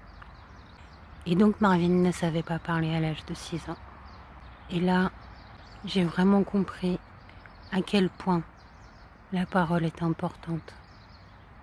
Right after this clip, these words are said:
Pouvoir dire ce qu'on ressent. À quel point l'expression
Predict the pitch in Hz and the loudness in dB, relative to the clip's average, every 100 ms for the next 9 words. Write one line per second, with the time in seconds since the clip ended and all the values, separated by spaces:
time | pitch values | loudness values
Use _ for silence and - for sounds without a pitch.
0 | - - 185 208 185 175 - - - 190 | -14 -2 0 2 2 0 -8 -16 0 2
1 | 190 - - - - - - - 196 175 | 2 -2 -14 -20 -20 -16 -14 0 0 0
2 | 165 - - 156 - - - - - - | -4 -6 -8 -8 -10 -20 -20 -20 -20 -20
3 | - - - - - - - - - - | -20 -20 -20 -20 -20 -20 -20 -20 -20 -20
4 | - - - - 214 185 - 165 - - | -20 -20 -20 -18 -6 -4 -2 -4 -4 0
5 | 175 175 - 170 170 214 - - - - | 2 2 0 2 4 4 4 -6 -12 -16
6 | - 180 - - | -6 -4 -4 -6